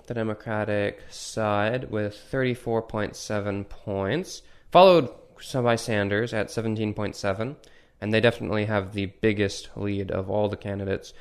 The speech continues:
But then, uh, after Sanders is Warren at nine point eight points and Kamala Harris at eight point oh points. So that's a pretty Right now it's a little too early, but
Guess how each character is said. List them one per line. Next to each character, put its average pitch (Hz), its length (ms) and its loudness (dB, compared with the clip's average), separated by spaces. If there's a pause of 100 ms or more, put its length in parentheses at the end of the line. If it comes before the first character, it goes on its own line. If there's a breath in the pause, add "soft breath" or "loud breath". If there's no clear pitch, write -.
(220 loud breath)
But 101 100 0
then, 139 300 4
uh, 110 280 4
after 123 280 2
Sanders 117 500 -2
is 107 180 -2
Warren 110 540 2
at 101 320 -2
nine 104 220 -2
point 107 260 -4 (180)
eight 110 280 0
points 180 520 -4
and 110 300 -2
Kamala 104 320 0 (140)
Harris 120 540 0
at 104 380 -2 (520 soft breath)
eight 110 220 2
point 98 640 -4
oh 95 200 -2
points. - 560 -14 (320)
So - 320 -8 (580 soft breath)
that's 110 160 -8
a 107 80 2
pretty 180 1200 -2 (560)
Right - 160 10
now 370 200 6
it's 185 140 2
a 143 40 4
little 127 200 2
too - 280 -4
early, 98 440 0 (200)
but 110 320 2